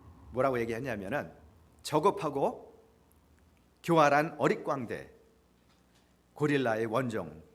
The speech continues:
그렇게 했대요. 좀 아브라함 링컨이 특이하게 생겼지 않습니까? 예.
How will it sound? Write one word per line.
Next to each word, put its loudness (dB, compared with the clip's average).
그렇게 -10
했대요. -18
좀 -8
아브라함 -2
링컨이 -6
특이하게 -10
생겼지 -14
않습니까? -10
예. -16